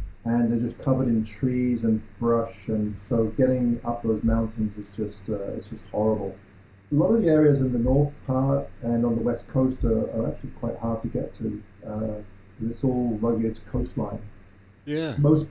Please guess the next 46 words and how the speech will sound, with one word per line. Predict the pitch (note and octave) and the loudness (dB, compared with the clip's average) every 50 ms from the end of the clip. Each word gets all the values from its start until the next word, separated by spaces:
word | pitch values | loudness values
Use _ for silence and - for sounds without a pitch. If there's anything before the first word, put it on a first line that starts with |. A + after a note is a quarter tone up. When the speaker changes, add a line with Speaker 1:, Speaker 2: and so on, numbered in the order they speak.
| - - - | -6 2 6
Speaker 1:
most | D3 E3 E3 - | 8 8 8 8
people | F#3 E3+ D#3+ D#3+ | 6 4 4 4
on | D#3 D3+ C#3 | 4 4 4
the | C3+ C3 | 4 4
island | C3 C#3 C3 C3 A#2+ A#2 | 4 4 4 2 2 0
live | B2 B2+ B2+ | 0 0 0
on | B2 A#2 A2 | 0 0 2
the, | A2 A2+ A2+ - - | 2 0 0 -2 -4
on | A2 A2 A2+ A2 | -2 -2 0 0
the | A2 A#2 | 0 0
east | B2 C3 C#3 - - - | -2 -2 -4 -4 -6 -4
coast, | - C3+ D3 D#3 D3+ - - - - - - - - - - - - - - - | 0 0 0 0 -2 -4 -10 -20 -20 -20 -20 -20 -20 -20 -20 -20 -20 -20 -8 -4
and | A2+ A#2 | -2 -2
that's | A2+ - - | -2 -2 -2
where | B2 A#2 A2+ | -2 0 0
I | A2+ A#2 A2+ | 0 0 0
am | A2+ A2 A2 | 0 2 2
right | A2 A2 A2+ A#2 | 2 2 0 0
now. | A2+ A2 A2 A2+ A#2 - - - - - - - - - - - - - _ - | 0 0 -2 -2 -4 -6 -12 -18 -20 -20 -20 -20 -20 -20 -20 -20 -20 -10 _ -4
It's | E3+ - A3 | 0 4 4
not | A#3 A#3+ A#3 - | 4 4 4 2
in | G3 F#3+ F3 | 0 0 2
your | D#3+ D3+ | 2 2
face. | - - C#3 C#3 D3 - - - - | 2 2 2 2 2 2 0 -2 -6
It's | D#3+ - - | -6 -6 -4
not | F3+ F3 F3 D#3+ | -2 0 0 2
like, | D3+ C#3+ C#3 C3 C3 - - | 4 4 4 2 2 0 -2
uh, | B2+ B2 A#2+ | 0 0 0
going | A2+ - B2+ A#2+ B2 B2 B2 A#2 | 0 0 0 0 0 0 -2 -4
to, | - - A#2+ | -6 -8 -10
say, | - - A#2+ A2+ A2+ A2+ A2+ | -6 -4 -2 0 0 0 0
Yosemite | A2 G#2+ G#2+ G#2+ - - C3 A#2 A#2+ A#2+ A#2 A2+ A2 A2 G#2+ G#2+ G#2+ G#2+ | 0 -2 -4 -4 -4 -4 -2 0 0 0 0 0 -2 -2 -2 -2 -4 -4
or, | G#2 G2+ G#2 G#2 G#2+ G#2 G#2 - - - - - - - - - - _ _ _ - A2 | -4 -4 -4 -4 -4 -6 -6 -10 -14 -20 -20 -20 -20 -20 -20 -20 -20 _ _ _ -18 -16
um, | G2+ - - G2 F#2+ F#2+ - - - - - - - _ _ _ | -16 -14 -14 -16 -16 -18 -18 -20 -20 -20 -20 -20 -20 _ _ _
some | _ - - A2+ A2 | _ -6 -4 -2 -2
of | G#2+ | 0
those | A2 G#2+ G#2 G#2 - - | 0 -2 -2 -4 -6 -8
epic | A#2+ A#2 - B2+ A2 A2 - - - - - - - | -10 -8 -4 -4 -4 -6 -6 -12 -18 -20 -20 -8 -4
areas. | A2 A2 A#2 A2+ A2+ A2 G#2+ - G#2 G2+ - - - - - - | -2 0 0 0 0 -2 -2 -4 -6 -10 -12 -18 -20 -20 -14 -12
Uh, | G#2+ - - - - - | -10 -8 -6 -6 -8 -6
a | - | -4
lot | A2+ A#2+ B2 A#2+ | -2 -2 -2 -2
of | A#2 | -2
it's | A2+ A2+ G#2+ - - - | -4 -4 -6 -6 -6 -4
more | A#2+ A2+ A2 A2 | -4 -2 -2 -2
subdued. | - - A2 A2 - - A2+ A2 B2 C3+ D3+ D3 | -4 -6 -8 -10 -8 -6 -4 0 0 0 0 -2